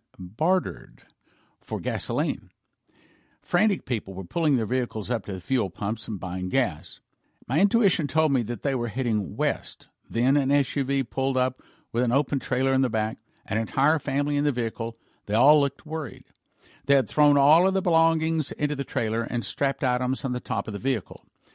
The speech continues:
The father jumped out of the S U V and came up to the man and said, 'I need a full tank of gas.'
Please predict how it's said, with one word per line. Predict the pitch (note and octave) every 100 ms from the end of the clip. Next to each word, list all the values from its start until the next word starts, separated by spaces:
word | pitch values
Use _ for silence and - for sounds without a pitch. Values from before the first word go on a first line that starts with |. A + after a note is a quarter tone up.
| _ _ -
The | G2+
father | - B2 D#3+ D#3+
jumped | C3+ D3+ - -
out | D3
of | C#3
the | C3+
S | C3 -
U | C#3
V | B2+ C3
and | A#2+
came | - B2+
up | B2 -
to |
the | A#2
man | A#2 A2+
and | A2 G#2+
said, | A#2+ G2+ G#2 _ _ _
'I | C#3
need | D3+ B2+
a |
full | - D3 B2
tank | B2+ -
of | G2+
gas.' | G#2 F2 - -